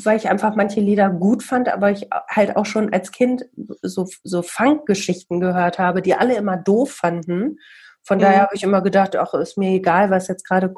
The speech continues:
Speaker 1: cool ist.“ Ich, äh, konnte mit, mit ganz vielen Grunge-Geschichten, die super cool waren, überhaupt nichts anfangen.
Speaker 2: Mhm.
Speaker 1: Ähm, und von daher, nö, ich habe mir das immer so zusammenklabustert, wie ich das gut fand. Fertig.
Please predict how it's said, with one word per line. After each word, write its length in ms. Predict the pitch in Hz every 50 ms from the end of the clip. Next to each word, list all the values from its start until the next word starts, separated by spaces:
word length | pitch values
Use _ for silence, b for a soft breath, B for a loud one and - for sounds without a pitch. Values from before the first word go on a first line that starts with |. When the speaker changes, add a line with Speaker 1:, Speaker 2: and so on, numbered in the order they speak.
| -
Speaker 1:
cool 180 | 214 208 214 208
ist.“ 240 | 202 190 196 196 -
Ich, 220 | 156 175 - - B B B B B B B B B B
äh, 400 | 185 185 160 - - 180 185 180 185
konnte 300 | - - 196 190 - 208
mit, 220 | 196 185 185 190 -
mit 240 | - 185 185 185 -
ganz 220 | 185 185 185 185 -
vielen 240 | - 196 185 185 180
Grunge-Geschichten, 800 | 185 175 170 202 220 214 - 185 180 - 196 190 190 - 190
die 100 | 180 180
super 340 | 175 180 214 240 208 214 190 - - -
cool 180 | 202 196 190 185
waren, 200 | 185 190 185 147
überhaupt 500 | 165 175 180 - - 247 302 - - -
nichts 240 | 175 151 - - -
anfangen. 640 | - 147 151 147 143 - - 160 165 170 208 262 277 - b b b b b b b
Speaker 2:
Mhm. 360 | 208 208 202 202 202 196 208 214
Speaker 1:
Ähm, 520 | - 202 202 196 196 190 185 185 185 - _ _ _ _
und 220 | - 170 180 175 -
von 120 | - 160 160
daher, 220 | 165 165 160 156
nö, 120 | 165 175 175
ich 180 | 175 175 -
habe 100 | 190 185 185
mir 80 | 180
das 180 | 170 180 180 180
immer 160 | 190 202 190 185
so 120 | 202 214
zusammenklabustert, 1400 | 214 - 226 208 185 196 190 208 214 214 208 202 208 - - - 233 202 196 196 220 226 220 - 226 190 190 190 -
wie 280 | 185 190 214 208 160 202
ich 160 | 196 - -
das 200 | - 208 202 -
gut 200 | - 202 202 202
fand. 300 | - 190 160 156 156 156
Fertig. 420 | - - 175 180 160 - - -